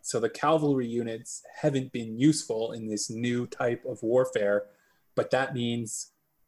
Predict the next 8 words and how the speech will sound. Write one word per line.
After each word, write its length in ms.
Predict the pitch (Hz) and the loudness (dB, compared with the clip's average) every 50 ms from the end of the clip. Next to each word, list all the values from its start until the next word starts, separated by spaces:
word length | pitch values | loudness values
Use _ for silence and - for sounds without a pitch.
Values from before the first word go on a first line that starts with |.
| _ _ _ _ | _ _ _ _
they 120 | - 127 117 | 0 0 2
have 240 | 110 127 143 139 120 | 2 2 2 4 4
all 160 | 117 117 110 | 4 4 4
these 180 | 117 113 107 | 2 0 0
extra 320 | 117 120 110 - - 131 107 | 0 0 -2 -2 -4 -6 -2
cavalry 420 | - 135 139 147 139 127 120 113 | 0 2 2 2 2 2 0 0
units 420 | 107 107 107 101 - - - - - _ | 0 0 0 -2 -4 -6 -10 -12 -6 _
le-, 180 | - 117 - | -2 -2 -2